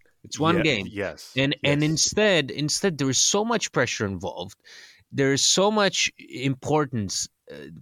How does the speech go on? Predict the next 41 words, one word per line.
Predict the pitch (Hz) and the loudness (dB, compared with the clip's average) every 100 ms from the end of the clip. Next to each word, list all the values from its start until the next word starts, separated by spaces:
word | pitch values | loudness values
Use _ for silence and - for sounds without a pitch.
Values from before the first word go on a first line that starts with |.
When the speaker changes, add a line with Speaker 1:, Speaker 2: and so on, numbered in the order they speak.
| _ | _
Speaker 1:
put | - 143 131 | -2 0 2
on | 117 | 0
this | 113 98 | 0 -2
game | - 117 107 95 98 | 0 0 0 0 0
that, | 123 131 - _ - _ _ - - - - | 0 0 -4 _ -20 _ _ -20 -18 -14 -2
you | 139 | 2
know, | 117 110 104 | 2 2 0
whenever | - 131 147 175 208 226 | -4 0 2 2 0 0
we | 185 170 | 0 0
play | - 185 139 95 | 0 2 2 2
it, | 101 113 _ | -2 -4 _
it's, | 135 135 131 - | -2 -2 -4 -2
it | 143 | 0
just | 131 180 - | 2 0 0
feels | - 214 226 202 | -2 0 0 2
like | 196 175 143 - - - _ _ _ - - | 0 0 -4 -16 -20 -20 _ _ _ -16 -6
everybody | - 165 151 135 151 151 147 117 | -2 0 0 2 2 2 2 2
is, | 127 | 0
is, | - 127 120 | 0 -2 0
is | 131 107 | -2 0
going | 107 139 139 135 131 113 - | 0 0 2 2 0 -4 -4
to, | 131 131 127 | 0 0 0
to | - | -4
shit | 107 - 180 | -2 0 0
their | 196 | -2
pants | - - 185 202 113 101 | -2 -4 -2 -2 -4 -8
at | |
some | - 135 120 | -6 -6 -4
point | 123 117 | -2 -2
or | 107 | -2
another. | 117 120 104 95 | -2 0 0 -2
And | 95 | 0
that's | 135 175 | 0 2
why, | 190 | 0
you | 113 113 | 0 -2
know, | 101 | -2
you | 107 107 | 0 0
have | 123 120 | 0 -2
somebody | - 131 123 | -2 -2 0
like | 117 107 | 0 -2
Ibanez | 110 107 104 107 107 | -4 -4 -2 -4 -6